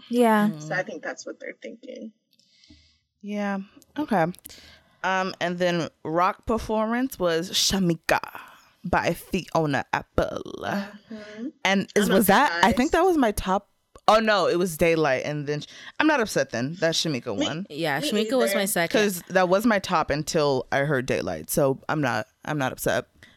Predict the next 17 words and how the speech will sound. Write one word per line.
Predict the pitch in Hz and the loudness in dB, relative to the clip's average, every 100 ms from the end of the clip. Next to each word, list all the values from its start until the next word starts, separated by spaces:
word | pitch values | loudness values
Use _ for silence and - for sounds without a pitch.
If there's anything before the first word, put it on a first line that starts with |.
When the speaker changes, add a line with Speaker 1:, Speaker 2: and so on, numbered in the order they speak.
| _ 196 | _ -2
Speaker 4:
I | 302 | 0
really | 277 262 233 | 2 2 2
love | 165 156 160 | 2 0 0
the | 170 | -2
song | 175 165 | -2 -4
Shamika, | 170 160 151 160 156 | -4 -4 -2 -2 0
and | 165 170 | 0 0
this | 240 | -2
is | 302 | -2
the | 294 | -4
category | - 165 175 185 185 190 185 | -2 0 0 0 0 2 0
that | 175 151 147 135 - _ _ _ _ _ | 0 0 0 -4 -8 _ _ _ _ _
I | 190 214 | 0 0
genuinely | 185 165 175 175 190 208 214 214 | 0 0 0 2 0 0 0 0
would | 196 175 | 0 0
have | 165 | 0
been, | 160 151 143 | 0 -2 -4